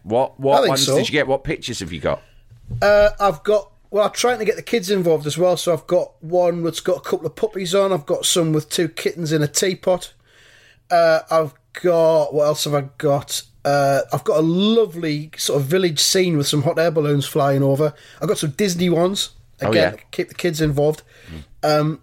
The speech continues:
Speaker 2: so they're all com-, they, I haven't got 'em yet. They're all coming over the next week or so. The Disney ones are coming in the first week of April, so hopefully
Speaker 1: What,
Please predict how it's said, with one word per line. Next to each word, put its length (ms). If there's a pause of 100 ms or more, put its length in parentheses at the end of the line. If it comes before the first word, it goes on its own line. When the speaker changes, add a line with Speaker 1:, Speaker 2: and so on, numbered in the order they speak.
Speaker 2:
so 160
they're 220
all 100
com-, 240
they, 180
I 60
haven't 160
got 160
'em 100
yet. 220
They're 80
all 120
coming 260
over 100
the 80
next 220
week 180
or 60
so. 340 (640)
The 100
Disney 340
ones 240
are 60
coming 220
in 80
the 40
first 240
week 180
of 100
April, 280
so 140
hopefully 340
Speaker 1:
What, 60